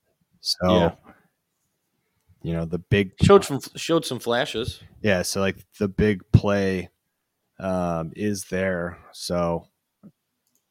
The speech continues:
Speaker 1: very late flyer in a best ball format, but I wouldn't draft him in, uh, redraft by any means. I own him in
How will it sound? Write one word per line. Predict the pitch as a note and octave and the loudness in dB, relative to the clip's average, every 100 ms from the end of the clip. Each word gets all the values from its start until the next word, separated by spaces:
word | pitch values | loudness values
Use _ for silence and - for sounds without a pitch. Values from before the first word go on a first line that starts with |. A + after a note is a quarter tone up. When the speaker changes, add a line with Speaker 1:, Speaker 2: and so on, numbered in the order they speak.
| _ _ _ - _ _ _ - | _ _ _ -20 _ _ _ -8
Speaker 1:
very | G2 G2+ G2 G2 F2+ | -2 2 2 2 0
late | F#2 F2+ F#2 F2 - | -2 0 0 -2 -8
flyer | - G2 F2 F#2 G2 F#2 | -8 -6 -4 -2 0 -2
in | G2 C#2+ F#2+ F#2 | -4 -4 0 0
a | F2+ F2 | 0 0
best | F2 F#2 - | 0 0 0
ball | - F#2+ F#2 | 2 4 2
format, | - G#2+ A2+ C3+ - | 0 4 6 6 6
but | A#2 G#2 | 0 0
I | G2+ | 2
wouldn't | G#2+ G2+ F#2+ | 2 2 -2
draft | F#2 F2+ F2+ - | -4 -2 -4 -4
him | F#2 F2+ | -4 -2
in, | E2+ E2+ E2 - - - - _ | 0 -2 -4 -14 -20 -20 -20 _
uh, | F2+ F2 E2+ E2 | 0 4 4 4
redraft | D#2+ F2+ F2 F2+ E2 E2 - - | 4 4 4 0 -2 -2 -2 -8
by | F2 E2+ | -6 -4
any | E2+ | -4
means. | E2+ E2+ E2+ E2+ - - | -6 -6 -8 -10 -12 -10
I | G#2 G#2+ G#2+ F2+ | -2 0 2 0
own | G2 B2 B2+ | 0 2 2
him | A#2 G#2 | 0 0
in | G2 F2+ E2+ | -2 -4 -8